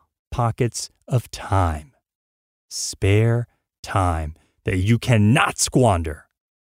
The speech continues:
that you must invest towards the betterment of your future, towards your success, towards living like you give a damn. So my challenge to you on this episode is to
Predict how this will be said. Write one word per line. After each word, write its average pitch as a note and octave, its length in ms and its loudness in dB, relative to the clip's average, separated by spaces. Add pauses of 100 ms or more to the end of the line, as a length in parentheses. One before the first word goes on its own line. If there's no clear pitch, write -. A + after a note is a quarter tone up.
(320)
that - 180 -6
you D3 140 4
must F3+ 560 4
invest G#2+ 720 2 (1000)
towards G2 220 0
the G2+ 100 0
betterment G#2+ 380 4
of F2+ 80 0
your F2 120 0
future, - 480 -4 (220)
towards A2 240 0
your G2+ 80 -4
success, - 760 -6 (260)
towards G2 280 0
living G#2 480 2 (340)
like E2+ 280 -2
you G2+ 100 -2
give F#2 220 -2
a F2 60 -2
damn. E2 300 -2
So A2 140 -2
my B2 260 4
challenge D#3+ 520 2
to A2+ 120 2
you G#2 460 6 (380)
on C3 140 2
this F#3+ 140 2
episode C3 440 2
is F2+ 340 4 (800)
to - 100 -18